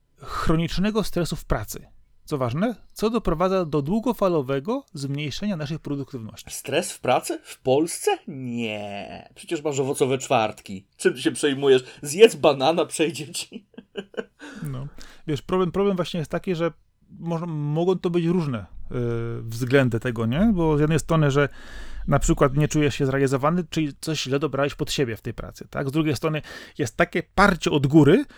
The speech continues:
Speaker 1: które powoduje, że nie jesteś w stanie, wiesz, spełnić wymagań. Znowu
Speaker 2: Mm.
Speaker 1: ty się stresujesz, tak? Bardzo, bardzo różnie to działa. Ale wszystko sprowadza się do tego, że po prostu na, na najprostszym poziomie nie regenerujesz się ani fizycznie, ani psychicznie.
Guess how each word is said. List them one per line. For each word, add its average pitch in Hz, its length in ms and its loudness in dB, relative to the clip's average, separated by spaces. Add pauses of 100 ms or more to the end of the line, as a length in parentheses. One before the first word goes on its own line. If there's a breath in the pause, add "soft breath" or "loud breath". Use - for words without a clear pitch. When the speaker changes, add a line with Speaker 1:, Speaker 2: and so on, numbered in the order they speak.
Speaker 1:
które 175 260 4
powoduje, 180 460 6
że 190 200 4
nie 170 160 2
jesteś 190 300 -2
w - 40 -6
stanie, 190 260 -2 (100)
wiesz, 165 220 -2
spełnić 175 360 -2
wymagań. 131 420 0
Znowu 175 180 2
Speaker 2:
Mm. 131 80 0
Speaker 1:
ty 131 60 -2
się 131 120 -2
stresujesz, 120 440 -4
tak? 190 300 -4
Bardzo, 170 440 -2
bardzo 180 320 2
różnie 170 160 2
to 147 120 -2
działa. 120 260 -4 (480 soft breath)
Ale 151 180 0
wszystko 226 320 0
sprowadza - 420 0
się 180 100 -2
do 165 40 0
tego, 185 320 0
że 190 100 2
po - 40 -8
prostu - 340 0 (220)
na, 165 200 -2
na 165 180 2
najprostszym 240 640 0
poziomie 165 640 0 (480 soft breath)
nie 170 140 6
regenerujesz 190 640 4
się - 160 -8
ani 185 220 -2
fizycznie, 185 540 0
ani 156 160 -2
psychicznie. - 540 -10